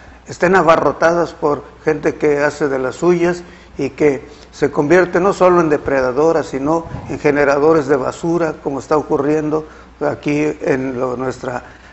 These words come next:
querida calle Hidalgo, donde ahora, pues, hasta hay ya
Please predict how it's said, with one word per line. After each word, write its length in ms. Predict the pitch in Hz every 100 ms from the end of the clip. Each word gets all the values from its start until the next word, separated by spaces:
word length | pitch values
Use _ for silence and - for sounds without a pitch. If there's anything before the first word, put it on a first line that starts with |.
| - -
querida 600 | 131 139 135 131 123 -
calle 280 | 139 139
Hidalgo, 500 | 135 139 151 147 147
donde 260 | 139 131 139
ahora, 340 | 139 143 143
pues, 280 | 139 143 117
hasta 340 | 117 - 120 - - - - - -
hay 320 | 151 165 160 - - -
ya 560 | 147 147 151 139 113